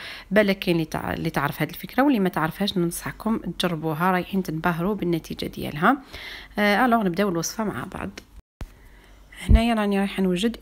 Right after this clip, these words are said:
اون صوص طوماط. فكره يعني كيفاش نخدم انا اون صوص طوماط هكا تاع من داك لي بيتزا ولا مملحات. دونك نجيب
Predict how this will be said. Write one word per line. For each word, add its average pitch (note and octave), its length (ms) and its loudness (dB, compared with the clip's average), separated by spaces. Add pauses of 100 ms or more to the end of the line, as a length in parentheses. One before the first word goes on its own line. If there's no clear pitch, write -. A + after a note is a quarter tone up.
اون G3 60 4
صوص F#3 260 -2
طوماط. D#3+ 400 0
فكره - 320 -2
يعني D#3 320 2
كيفاش - 280 -4
نخدم E3+ 280 -2
انا D#3+ 160 0
اون D#3+ 140 -2
صوص E3 200 -4
طوماط D3+ 320 -2
هكا D#3 260 -6
تاع D3+ 360 -4
من D3+ 180 0
داك - 200 -2
لي D3 140 -4
بيتزا E3 340 -2
ولا D3 240 0
مملحات. D3+ 760 -2
دونك G3 300 0
نجيب F#3 200 0